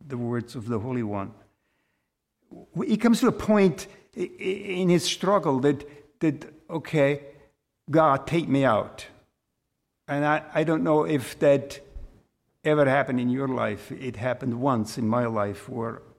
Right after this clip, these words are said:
I, I prayed that. No, I was, I was a believer. I, I got to a point where I, I just said,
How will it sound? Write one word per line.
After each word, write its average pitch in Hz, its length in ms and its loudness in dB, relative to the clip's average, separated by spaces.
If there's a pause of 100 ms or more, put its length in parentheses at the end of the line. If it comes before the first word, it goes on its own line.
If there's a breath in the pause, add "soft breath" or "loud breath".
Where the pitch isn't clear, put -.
(960)
I, 127 200 -2
I 120 380 -2 (920)
prayed 135 320 0
that. 101 300 -4 (500)
No, 143 260 4
I 135 140 6
was, 143 360 4
I 131 60 2
was 127 160 2
a 123 60 2
believer. 110 420 -4 (1000)
I, 139 460 -6
I 131 120 0
got 123 140 -2
to 131 80 2
a 113 40 0
point 135 440 0
where 120 500 0 (840)
I, 127 160 -10 (100)
I 127 80 -6
just 127 240 -8
said, 123 260 -4